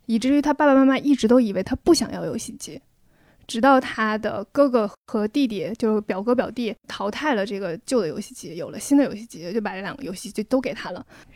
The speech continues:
然后他在那个暑假就是有了两个旧的游戏机，然后他一个暑假都在玩那两个游戏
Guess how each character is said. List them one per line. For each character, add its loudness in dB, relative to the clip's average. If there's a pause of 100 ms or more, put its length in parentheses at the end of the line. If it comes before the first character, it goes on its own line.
然 6
后 10
他 6
在 4
那 8
个 6
暑 0
假 2 (240)
就 6
是 0 (200)
有 6
了 4
两 4 (140)
个 -4 (160)
旧 4
的 0
游 0
戏 -8
机， -16
然 -10
后 -6
他 -8
一 -6
个 0
暑 -8
假 -6
都 -6
在 -6
玩 -6
那 -4
两 -6
个 -4
游 0
戏 -8